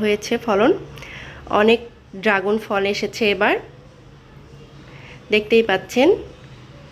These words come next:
কত সুন্দর, এগুলো কিন্তু পেকে গিয়েছে, অনেকগুলো পেকে গিয়েছে, কিছু এখনও কাঁচা রয়েছে,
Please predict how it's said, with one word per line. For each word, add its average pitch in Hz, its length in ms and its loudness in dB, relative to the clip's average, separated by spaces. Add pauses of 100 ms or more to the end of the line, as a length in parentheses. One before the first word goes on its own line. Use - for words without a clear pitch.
কত 208 120 -4 (140)
সুন্দর, 214 340 6 (120)
এগুলো 208 200 4
কিন্তু 220 240 -2 (120)
পেকে 233 240 4 (100)
গিয়েছে, 185 380 -2 (200)
অনেকগুলো 254 420 2
পেকে 254 240 2
গিয়েছে, 262 460 -2
কিছু 277 280 -4
এখনও 226 340 0 (100)
কাঁচা 202 360 -2
রয়েছে, 240 440 0